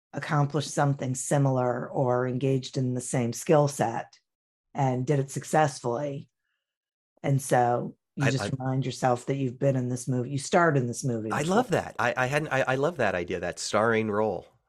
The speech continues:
Speaker 1: Yeah.
Speaker 2: Yeah. No, that's,
Speaker 1: Yeah.
Speaker 2: that's a, that's a great, a great story, a great analogy.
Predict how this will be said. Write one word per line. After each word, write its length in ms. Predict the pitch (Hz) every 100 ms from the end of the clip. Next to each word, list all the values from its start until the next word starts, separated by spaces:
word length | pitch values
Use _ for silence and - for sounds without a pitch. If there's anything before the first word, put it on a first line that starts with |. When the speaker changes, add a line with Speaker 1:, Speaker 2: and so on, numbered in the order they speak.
| -
Speaker 1:
Yeah. 260 | 123 123
Speaker 2:
Yeah. 300 | 135 131 98 78 _
No, 160 | 110 123
that's, 140 | 113
Speaker 1:
Yeah. 80 | 127
Speaker 2:
that's 160 | 127 110
a, 60 | 107
that's 280 | 113 101
a 40 | 98
great, 260 | 107 -
a 60 | 101
great 300 | 98 104 104
story, 380 | - 104 104 90
a 40 |
great 220 | 85 90 92
analogy. 600 | 90 90 95 85 78